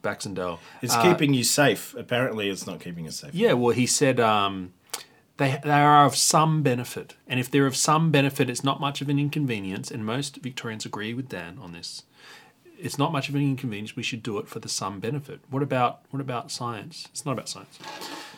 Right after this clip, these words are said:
Speaker 1: And great news all around the world. Governments are realising this. They politically can't push,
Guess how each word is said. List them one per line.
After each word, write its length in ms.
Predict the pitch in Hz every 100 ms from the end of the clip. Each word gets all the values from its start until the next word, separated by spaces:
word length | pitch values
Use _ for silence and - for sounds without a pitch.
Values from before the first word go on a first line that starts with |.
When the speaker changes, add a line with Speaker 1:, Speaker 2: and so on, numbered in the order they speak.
| - - - - - - - - _
Speaker 1:
And 360 | 208 214 196 - - - _ _ -
great 260 | 180 190
news 420 | 160 156 151 - -
all 180 | 170 190
around 160 | 180 165
the 80 | 147
world. 420 | 139 139 131 -
Governments 420 | 160 165 160 160
are 60 | 143
realising 500 | 135 127 120 120 117
this. 220 | 117 -
They 180 | - 127
politically 440 | - 147 143 139
can't 340 | 123 131 113 -
push, 440 | 123 117 -